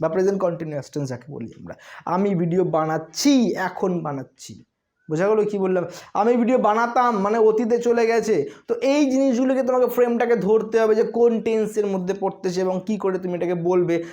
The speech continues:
তার সঙ্গে প্রেজেন্ট ইনডিফিনিট টেন্স এমন একটা টেন্স যে যতগুলি টেন্স রয়েছে সব থেকে টাফেস্ট টেন্স হচ্ছে এই প্রেজেন্ট ইনডিফিনিট টেন্স। ক্লিয়ার?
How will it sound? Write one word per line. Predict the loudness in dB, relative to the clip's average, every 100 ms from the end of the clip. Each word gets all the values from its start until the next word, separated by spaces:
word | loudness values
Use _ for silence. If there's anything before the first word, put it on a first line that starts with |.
| -4
তার | -4
সঙ্গে | 0 -2 -2
প্রেজেন্ট | 0 0 2 2 2 2
ইনডিফিনিট | 0 0 -2 -2 -4 0
টেন্স | 0 0 -4
এমন | -4 0 0 0
একটা | 0 -4
টেন্স | -2 -2 -2 -4 -10 -20 -20 -20 _ _ -16 -8
যে | 2 4 4
যতগুলি | 2 0 0 2 2 2
টেন্স | 4 2 2 2
রয়েছে | 2 2 0 -2 -2 -6 -18 -10 -8
সব | 0 0 0
থেকে | -4 -2 -2 -4 -6 -4
টাফেস্ট | -2 -2 -4 -2
টেন্স | -2 -2 -4
হচ্ছে | -6 -4
এই | -4
প্রেজেন্ট | -2 -2 -2 -4
ইনডিফিনিট | -6 -6 -6 -6 -10 -10
টেন্স। | -16 -18 _ _ _ _ _ _ _ _ _ _
ক্লিয়ার? | 0 2